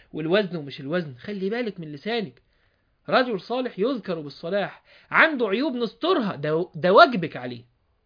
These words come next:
ده واجبك عليه. فجاءت هذه الرابعة تصفع الجميع: "زوجي كليل تهامة"، أنا جوزي راجل محترم، أنا جوزي راجل كويس،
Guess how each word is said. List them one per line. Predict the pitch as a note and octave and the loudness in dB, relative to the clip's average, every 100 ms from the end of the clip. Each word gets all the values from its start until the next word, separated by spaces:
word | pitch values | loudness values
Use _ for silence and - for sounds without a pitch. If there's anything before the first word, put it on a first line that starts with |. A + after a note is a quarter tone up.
| - | -6
ده | D3 | 0
واجبك | A3 G3 C3+ A#2 | 2 0 -4 -14
عليه. | G2 _ _ _ _ _ _ _ _ | -20 _ _ _ _ _ _ _ _
فجاءت | - F3 F4+ D#4+ A#3+ | -4 6 6 6 0
هذه | C4 C#4+ A#3+ | 0 0 0
الرابعة | G#3+ G3 C4+ A#3+ F#3+ | 0 2 2 0 2
تصفع | D4 D#4 - - A#3+ | 4 4 2 0 2
الجميع: | A3+ G#3 F#3 A3+ C4+ C4 F3+ - - _ _ _ - | 2 2 2 4 2 0 -4 -10 -20 _ _ _ -6
"زوجي | D#3+ E4 E4+ D4+ E4 F4 E4+ - _ - | 6 6 6 0 2 4 2 -4 _ 4
كليل | C4 D4 F4 D4+ B3 | 10 10 10 6 -2
تهامة"، | A#3 G#3+ C4+ C4 F3+ | 0 2 4 2 0
أنا | - F4+ F#4 | 0 2 4
جوزي | E4+ D#4+ | 4 4
راجل | D#4+ D4 C4+ | 4 4 0
محترم، | G#3+ - B3+ B3+ C#3+ A#2 _ _ A#3 | -6 -4 -2 -2 -4 -10 _ _ 0
أنا | C#4+ | 2
جوزي | B3+ C#4+ B3+ | 2 0 0
راجل | B3 A3+ | 0 -2
كويس، | F#3+ G3+ G#3 C3+ | -4 -2 -2 -4